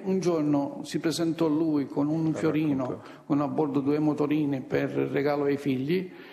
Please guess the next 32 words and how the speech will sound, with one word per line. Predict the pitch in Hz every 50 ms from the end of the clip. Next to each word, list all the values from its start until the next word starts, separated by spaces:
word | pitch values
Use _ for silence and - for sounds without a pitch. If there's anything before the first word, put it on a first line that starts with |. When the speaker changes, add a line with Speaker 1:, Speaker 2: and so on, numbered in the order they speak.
| - - -
Speaker 1:
e | - 175 180
Rina | 175 185 190 180 165
questa | 160 180 170 - - 190
visita | 170 175 170 - 160 143 131 156
non | 147 151 156
lo | 156 156 143
gradì | 143 160 156 160 160 156
nella | 151 147 147 147 147
maniera | 147 151 151 151 151 147
più | 147 - 147
categorica. | - 151 143 135 147 147 131 135 131 127 127 127 139 139 139 - - - - - - -
Ha | - 156
saputo | - - 185 175 165 202 196 160 175
come | 151 160 156 156 151
lui, | 151 165 165 165 165 160 147 139 143 - - - - - - - - - -
eh, | - - 151 147 147 147 143 147 143 139 71 71 71 71 69 71 71 69 69 69 - - - - - - -
eh, | - 76 73 69 69 69 69 69 69 69 139 - - - - - - -
diciamo, | - - - 143 143 139 - 160 156 156 151 151 151 151 147 139 - - - - - - - - - - _ -
eh, | - 139 143 143 143 143 143 143 143 147 147 151 -
era | - 165 156 160
venuto | 147 156 165 160 160
a | 156
conoscenza | - 165 165 165 156 - - 175 170 156 -
di | 151 147 143
questo, | 147 160 156 - - - - 147 143 139 139 139 135 135 - - - - - - _
eh, | - 135 139 139 143 151 151
sito | 139 - - 175 160 143 160
dove | 139 156 160 160 165
lui | 175 165 156
abitava, | 156 160 185 220 - 202 202 208 190 165 156 147 - -
e | 190 185
Rina | 180 170 185 202 196 175 165 151 - -